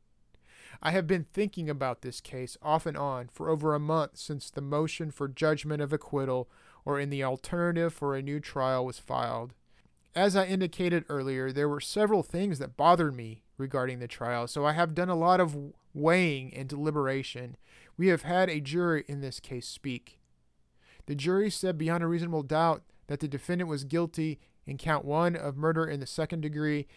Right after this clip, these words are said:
and said that the defendant was guilty in count two of armed criminal action. They recommended that the court assess a thirty-year sentence on each of those offenses.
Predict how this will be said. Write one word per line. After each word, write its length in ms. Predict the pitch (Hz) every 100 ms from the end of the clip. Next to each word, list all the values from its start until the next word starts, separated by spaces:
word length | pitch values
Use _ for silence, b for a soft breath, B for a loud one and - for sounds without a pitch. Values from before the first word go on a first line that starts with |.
| b b
and 140 | 139
said 220 | - 160
that 120 | 147
the 60 | 139
defendant 380 | 135 - 160 135
was 140 | 127
guilty 540 | 139 165 165 170 147 - b b b
in 140 | 139
count 300 | 127 147 139
two 340 | - 190 185 180
of 180 | 143 131
armed 320 | 151 147 143
criminal 360 | - 139 135 -
action. 500 | 123 120 - 120 120 b b b b
They 140 | 170 185
recommended 600 | 202 - 196 196 196 185
that 120 | 175
the 80 | 185
court 300 | - 190 190
assess 380 | 165 175 170 156
a 80 |
thirty-year 460 | 135 175 185 175 175
sentence 560 | - 180 170 143 135 135
on 120 | 139
each 200 | 143 -
of 80 | 139
those 220 | 147 143
offenses. 640 | 135 139 - 131 135 -